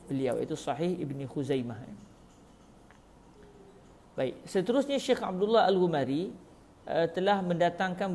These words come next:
beberapa huraian, iaitu disebut di sini, "Majtama'at hadhil khisalu qattu fi rajulin." Tidak berhimpun, eh, amalan-amalan ini, perbuatan-perbuatan ini, perangai-perangai ini,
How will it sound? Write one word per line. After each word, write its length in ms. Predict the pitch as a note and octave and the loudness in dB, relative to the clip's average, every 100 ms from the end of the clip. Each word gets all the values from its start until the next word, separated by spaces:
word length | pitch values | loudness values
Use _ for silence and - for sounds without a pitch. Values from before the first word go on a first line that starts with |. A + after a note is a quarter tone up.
| D#3 | 2
beberapa 320 | E3+ E3+ F3 | 2 2 -2
huraian, 480 | D3+ D#3+ D3+ C#3+ A#2 B2 | 0 0 2 0 -4 -6
iaitu 240 | D3+ D#3+ G#3 | -4 -2 0
disebut 460 | F3 - F3 F#3 | -2 -2 -2 -4
di 60 | E3 | -4
sini, 260 | D#3+ E3 A3+ A#3+ - - - - - - | -4 -4 -4 -6 -12 -20 -20 -20 -12 -2
"Majtama'at 800 | E3 D#3+ D#3+ A#3+ A3+ G3 G3 E3 | 0 0 2 2 4 0 -2 2
hadhil 500 | G3+ G#3+ F#3 F#3+ F3+ | 2 4 4 4 2
khisalu 560 | F#3 F3 G3+ G3+ F3 - | -2 0 0 2 0 0
qattu 340 | F#3+ F#3 F3+ - | -2 0 -2 0
fi 100 | E3 | 2
rajulin." 420 | E3 D3+ D3 C3 A2 G#2 - - - - - - | 2 2 0 0 -4 -10 -18 -20 -20 -20 -20 -4
Tidak 320 | F3 E3+ - | 2 2 2
berhimpun, 720 | F3 D#3+ G3 F#3 A3 B3 C4 - - - - - - | 0 0 -2 2 2 2 -2 -10 -20 -20 -20 -8 0
eh, 680 | D#3 D3+ D3 D3+ D3 D3 C#3+ | 2 4 4 4 4 2 2
amalan-amalan 880 | E3 F3 F#3 F3 - F3 E3+ E3+ D#3+ | 2 4 6 4 2 2 4 4 2
ini, 320 | F3 C#3+ B2+ | -2 -2 -6
perbuatan-perbuatan 1040 | C#3+ D#3 E3 D#3+ F3 D3+ D#3 D#3+ E3 E3 | -4 2 2 2 0 0 0 0 2 0
ini, 160 | D#3 D3 | -2 -6
perangai-perangai 760 | D3+ D#3+ E3+ D#3 - D#3+ D#3+ D#3 | -2 -2 -2 -2 0 0 0 -2
ini, 400 | D3 C#3+ G3 C4+ | -2 -2 -2 -4